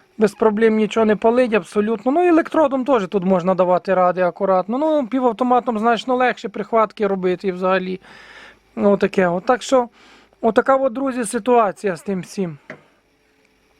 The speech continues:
Отакі у нас будуть рамочки. Я думаю, ще в процесі покажу, як виглядає колись там чи якісь сумки, чи якісь там кофри, чи ще щось там, може якась клажа їхати.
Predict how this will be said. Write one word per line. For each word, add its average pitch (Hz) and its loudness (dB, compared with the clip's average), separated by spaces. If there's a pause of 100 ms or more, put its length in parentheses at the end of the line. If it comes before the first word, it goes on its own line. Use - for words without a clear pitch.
(680)
Отакі 220 2
у 262 4
нас 233 2
будуть 226 0
рамочки. 254 0
Я 233 4
думаю, 233 0
ще 226 0
в 190 -8
процесі 214 -2
покажу, 208 -2
як 196 0
виглядає 185 -2
колись 190 -4
там 185 -6
чи 220 -8
якісь 208 -6
сумки, 254 -4 (500)
чи - 0
якісь 208 -2
там 196 0
кофри, 233 0
чи 196 -6
ще 208 -2
щось 185 -8
там, 196 -2
може 196 2
якась 190 -2
клажа 202 2
їхати. 185 -4